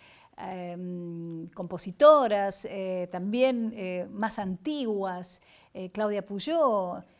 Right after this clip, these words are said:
eh, Fabiana Cantilo. No nos vemos, eh, somos colegas. Eh, te-, las mujeres,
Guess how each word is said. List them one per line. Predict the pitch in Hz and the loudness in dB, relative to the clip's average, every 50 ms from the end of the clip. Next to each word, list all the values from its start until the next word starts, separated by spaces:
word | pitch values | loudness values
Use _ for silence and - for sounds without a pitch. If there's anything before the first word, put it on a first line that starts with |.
| _ _ - | _ _ -16
eh, | - 190 185 185 185 | -12 -10 -8 -8 -8
Fabiana | - - 208 220 233 226 214 | -6 -4 -2 0 0 0 0
Cantilo. | 214 220 220 294 285 285 285 | 0 0 0 2 0 2 2
No | 359 440 | 0 -2
nos | 466 370 247 233 | -2 -4 -2 0
vemos, | 320 392 415 330 233 208 190 185 - - | 0 0 0 0 -2 -2 -4 -4 -8 -10
eh, | 165 - 196 190 185 180 180 | -10 -8 -6 -6 -6 -6 -6
somos | 175 - 262 262 359 349 349 | -6 -6 -2 -2 -2 -4 -4
colegas. | - 208 190 220 269 320 320 277 220 196 190 180 180 180 180 - 208 | -4 -4 -2 -2 -2 -2 -2 -2 -2 -2 -2 -4 -4 -6 -8 -8 -10
Eh, | 180 214 | -10 -12
te-, | - - - 220 226 - | -12 -12 -14 -12 -10 -4
las | 254 269 269 | -2 -2 -2
mujeres, | 285 339 359 - 523 508 453 - | -2 -4 -6 -4 -4 -4 -4 -6